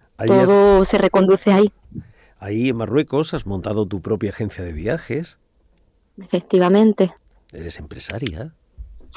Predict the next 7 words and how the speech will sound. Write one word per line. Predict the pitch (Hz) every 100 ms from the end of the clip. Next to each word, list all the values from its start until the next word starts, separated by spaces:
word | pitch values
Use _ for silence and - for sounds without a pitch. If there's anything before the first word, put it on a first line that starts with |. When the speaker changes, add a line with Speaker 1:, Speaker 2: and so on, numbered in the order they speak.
| - - _ _
Speaker 2:
Sí, | - - 202 262 311 _ _
pues | - 185 180
emprendí, | 185 180 185 180 202 302 415 - -
<laughs> | 233 -
Speaker 1:
Emprendiste. | 233 - - 269 240 -
Speaker 2:
muy | 220 226
jovencita, | 220 226 220 - 226 233 277